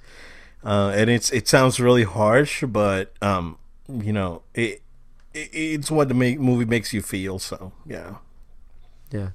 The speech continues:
Speaker 2: no, definitely, definitely. But thanks for that, uh, update, Obed. I know the fans were waiting for it. I was fortunate enough to hear it earlier on 'cause, uh, I could not wait to hear what you had to say. I've been talking about this movie for a while, so
Speaker 1: Yeah, you got the preview.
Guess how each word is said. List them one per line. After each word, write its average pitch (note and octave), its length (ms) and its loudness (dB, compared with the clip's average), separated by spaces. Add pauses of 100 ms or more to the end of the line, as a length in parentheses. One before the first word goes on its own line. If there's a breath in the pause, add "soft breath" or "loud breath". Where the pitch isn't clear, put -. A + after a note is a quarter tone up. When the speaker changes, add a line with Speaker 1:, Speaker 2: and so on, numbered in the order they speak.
Speaker 2:
no, A#2 220 -2
definitely, A#2 580 -2
definitely. A2+ 380 -6
But - 140 -14
thanks D3 220 2
for F3 100 8
that, D#3+ 220 12
uh, D3+ 400 12
update, E3 280 8
Obed. C#3+ 200 10
I D3 160 10
know D3+ 120 8
the D3+ 60 8
fans D#3 300 6
were C#3 80 4
waiting D3+ 200 8
for D#3 180 10
it. D3 80 2 (260 loud breath)
I D3+ 180 10
was F3 160 8
fortunate C#3+ 300 4
enough C#3+ 240 6
to C3+ 80 2
hear C3 220 8
it - 20 4
earlier B2 420 8
on A2+ 380 8
'cause, A2 260 -2
uh, G#2+ 300 6 (400 soft breath)
I B2+ 140 8
could C3+ 240 4
not B2+ 200 12
wait B2 240 8
to B2 80 0
hear A#2 220 2
what G#2+ 160 -2
you A2 220 -2
had A2+ 140 4
to G2 60 -8
say. A2+ 200 2
I've A2 220 10
been A2+ 100 -2
talking A#2 220 6
about A2 100 6
this G#2+ 120 0
movie A2+ 140 0
for G#2+ 180 -2
a G2+ 80 2
while, G2+ 520 8
so G2+ 380 0
Speaker 1:
Yeah, F#2+ 80 -2
you G#2 60 0
got C3 120 8
the B2+ 80 6
preview. F#2+ 440 2